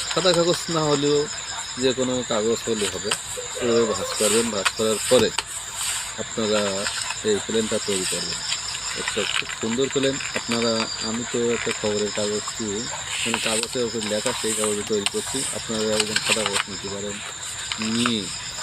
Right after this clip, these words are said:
আপনারা পেন্সিল দিয়ে, রং পেন্সিল দিয়ে আর্ট করতে পারেন এবং বিভিন্ন কালার করতে পারেন। কালার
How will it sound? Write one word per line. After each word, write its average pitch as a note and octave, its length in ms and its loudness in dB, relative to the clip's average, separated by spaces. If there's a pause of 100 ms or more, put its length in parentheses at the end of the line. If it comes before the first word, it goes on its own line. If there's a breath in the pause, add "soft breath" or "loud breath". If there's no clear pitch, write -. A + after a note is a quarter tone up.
(300)
আপনারা G2+ 340 0 (680)
পেন্সিল A#2+ 420 2 (120)
দিয়ে, A2 180 4 (400)
রং A2+ 120 4 (100)
পেন্সিল A#2 300 -4 (100)
দিয়ে A2 120 2 (160)
আর্ট G2+ 220 10
করতে - 280 0
পারেন G#2 200 0 (180)
এবং G#2 140 0 (180)
বিভিন্ন A2 280 -2 (120)
কালার G#2 320 0
করতে - 280 -2
পারেন। F#2+ 180 0 (100)
কালার A#2 200 2